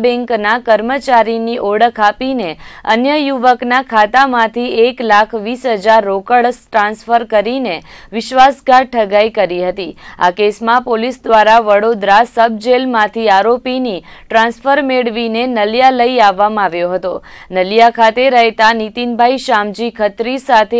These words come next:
આ વિશ્વાસઘાતનો બનાવ વર્ષ બે હજાર પંદરમાં બન્યો હતો. કેનેરા બેંકના કેનફિન અમદાવાદ ઓફિસથી એસ પી શર્મા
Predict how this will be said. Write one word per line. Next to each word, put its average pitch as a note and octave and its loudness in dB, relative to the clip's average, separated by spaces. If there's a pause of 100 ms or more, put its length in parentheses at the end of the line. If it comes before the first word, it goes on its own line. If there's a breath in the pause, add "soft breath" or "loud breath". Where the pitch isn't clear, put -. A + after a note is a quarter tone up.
(100)
આ G3 4
વિશ્વાસઘાતનો A3+ 0 (120)
બનાવ A3 0 (380 loud breath)
વર્ષ A#3+ 2
બે A#3+ 2
હજાર A#3 2
પંદરમાં G#3 0
બન્યો F3+ -4
હતો. F3+ -4 (400 loud breath)
કેનેરા B3+ 4
બેંકના B3 0 (160)
કેનફિન A#3 -4
અમદાવાદ A#3 4
ઓફિસથી A#3 -4
એસ G#3 -4
પી A#3+ -6
શર્મા A#3 2